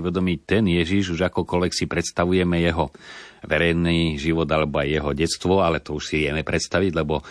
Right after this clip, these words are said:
Ježiša ako človeka si vieme dosť konkrétne predstaviť. A, e, preto nám Ježišový Boh zjavil svoju tvár, aby sme si ju vedeli správne predstaviť. Hovorím si, tento Ježiš teraz je tu vo mne. No a na to je potrebné ticho. Ako náhle začne spievať,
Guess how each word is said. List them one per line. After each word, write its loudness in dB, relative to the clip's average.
Ježiša 0
ako -8
človeka -4
si -4
vieme 0
dosť -4
konkrétne 0
predstaviť. 0
A, 0
e, -20
preto -2
nám 2
Ježišový 2
Boh 0
zjavil 0
svoju 0
tvár, 2
aby -2
sme -4
si -6
ju -4
vedeli 2
správne -2
predstaviť. -2
Hovorím -2
si, -2
tento 0
Ježiš 0
teraz 2
je 0
tu 0
vo 0
mne. -8
No -2
a 2
na 2
to -2
je 4
potrebné 0
ticho. -10
Ako 0
náhle 4
začne 0
spievať, 2